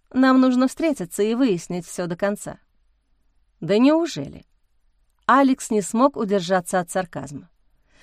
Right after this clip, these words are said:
"Спасибо, что так своевременно, но я рад". "Да, ты меня прости. Я была на эмоциях тогда, но Полинка скучает, и я не хочу лишать её отца". Марина запнулась,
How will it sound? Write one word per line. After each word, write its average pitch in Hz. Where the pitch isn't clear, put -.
"Спасибо, 220
что 202
так 208
своевременно, 185
но 165
я 202
рад". -
"Да, 233
ты 269
меня 277
прости. 247
Я 254
была 254
на 262
эмоциях 269
тогда, 190
но 262
Полинка 277
скучает, 170
и 277
я 277
не 277
хочу 302
лишать 262
её 247
отца". 185
Марина 196
запнулась, 202